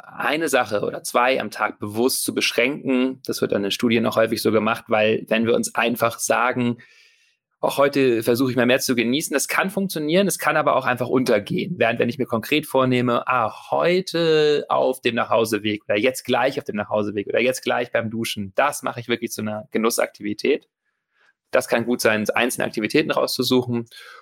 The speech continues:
Oder aber ich kann es eben schon auch zu meinem Fokus machen für den Tag oder für eine ganze Woche, uns immer wieder dran zu erinnern, wenn was Angenehmes da ist, innezuhalten. Ja, na, das ist jetzt angenehm. Oder uns diese Frage wirklich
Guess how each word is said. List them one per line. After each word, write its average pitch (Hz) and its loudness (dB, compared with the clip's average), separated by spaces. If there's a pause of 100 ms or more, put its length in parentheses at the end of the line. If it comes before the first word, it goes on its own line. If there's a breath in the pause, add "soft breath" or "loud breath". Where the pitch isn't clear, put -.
(300 loud breath)
Oder 156 4
aber 110 2
ich - -4
kann 113 -2
es 107 -6
eben - -4
schon - -2
auch 117 2
zu - -4
meinem 104 0
Fokus 139 0
machen 107 -2
für 135 2
den 117 2
Tag 117 0
oder 113 0
für - -10
eine 107 -2
ganze 107 0
Woche, 139 2 (460)
uns 127 -4
immer 143 2
wieder 127 2 (400)
dran 117 0
zu 120 2
erinnern, 110 2
wenn 117 2
was 135 0
Angenehmes 120 0
da 110 0
ist, - -4
innezuhalten. 110 -2 (640)
Ja, 107 -6
na, 120 -6
das - 0
ist - -6
jetzt - -2
angenehm. 107 0
Oder 113 2
uns 113 -4
diese 110 -2
Frage 123 -2
wirklich - -4